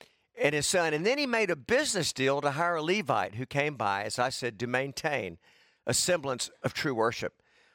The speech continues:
One piece of scripture that helps us to not let pieces of non-orthodoxy, if that's the word, or of the wrong thing,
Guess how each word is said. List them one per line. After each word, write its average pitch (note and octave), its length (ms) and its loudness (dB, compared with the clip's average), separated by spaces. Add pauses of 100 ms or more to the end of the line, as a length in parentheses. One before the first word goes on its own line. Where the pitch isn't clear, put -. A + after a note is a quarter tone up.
(140)
One A#3+ 380 2 (520)
piece A#3+ 260 2
of F3 80 -4
scripture G3 440 0
that C#3 240 0 (180)
helps F3 420 0
us A2 460 0 (200)
to D3+ 100 2
not E3+ 300 0
let D#3+ 220 2 (240)
pieces F#3 600 0
of B2+ 380 2 (880)
non-orthodoxy, E3 1040 2
if C#3+ 80 -4
that's D3 240 2
the C3+ 60 -10
word, D3 320 2
or C3+ 220 0
of B2 120 -2
the A#2+ 80 -6
wrong C#3+ 340 2
thing, E3+ 440 0